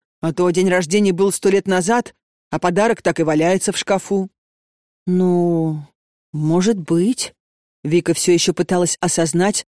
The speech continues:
на что она подписывается. «Но там же надо еще ждать, пока довезут со станции, помнишь? А нас повезут?» «Повезут», уверенно сказала Катя. «А чего не повезти? Мы ж не убивать и грабить едем.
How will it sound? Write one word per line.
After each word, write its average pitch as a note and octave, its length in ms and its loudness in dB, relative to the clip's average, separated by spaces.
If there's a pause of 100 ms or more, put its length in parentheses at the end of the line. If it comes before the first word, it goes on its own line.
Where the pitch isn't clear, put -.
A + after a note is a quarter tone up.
на F#3+ 200 2
что F3+ 420 0
она E3 260 0
подписывается. C#3+ 880 -6 (640)
«Но F3+ 400 0
там G3+ 280 0
же F#3 120 0
надо G3+ 280 0
еще F#3+ 300 0
ждать, F#3 460 -2
пока F#3+ 280 -2
довезут F3+ 480 0
со F#3+ 160 0
станции, G#3 640 0
помнишь? C4+ 580 0 (600)
А E3 100 -2
нас G#3+ 260 0
повезут?» F3+ 560 0 (760)
«Повезут», G3+ 600 0 (320)
уверенно E3 420 2
сказала D3+ 360 -2
Катя. - 400 -6 (480)
«А - 100 -2
чего D4+ 200 2
не B3+ 100 4
повезти? F#3+ 560 -2 (400)
Мы G#3 120 2
ж - 100 -2
не A#3+ 100 4
убивать A3+ 400 2
и A#3 40 0
грабить F3 400 0
едем. D#3 380 -2